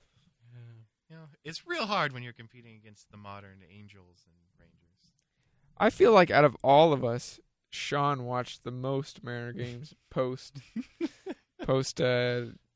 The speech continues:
Speaker 3: drop out of the race
Speaker 1: Yeah, why,
Speaker 3: last year.
Speaker 1: why was that, Sean?
Speaker 2: I just wanna believe,
Speaker 3: <laughs>
Speaker 2: believe big.
Speaker 1: <laughs>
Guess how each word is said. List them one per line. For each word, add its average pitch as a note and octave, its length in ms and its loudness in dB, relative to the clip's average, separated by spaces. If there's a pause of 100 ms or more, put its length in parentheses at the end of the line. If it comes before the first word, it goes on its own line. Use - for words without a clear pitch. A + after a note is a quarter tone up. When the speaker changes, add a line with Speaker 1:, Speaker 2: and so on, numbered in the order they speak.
(460)
Speaker 3:
drop C3 280 -2
out B2+ 80 2
of B2+ 80 0
the A#2+ 60 -2
race B2 460 -4
Speaker 1:
Yeah, D3+ 60 -18
why, E3+ 240 -10
Speaker 3:
last C4 180 -12
year. - 140 -10
Speaker 1:
why F4 160 -12
was D4 120 -14
that, A2+ 200 -16
Sean? A#2 320 -20 (580)
Speaker 2:
I D#3 40 -20
just D#3+ 200 -20
wanna E3+ 280 -18
believe, C#3+ 560 -20 (320)
Speaker 3:
<laughs> F#3 280 -12
Speaker 2:
believe D3+ 300 -18
big. B2 260 -20
Speaker 1:
<laughs> - 1400 -4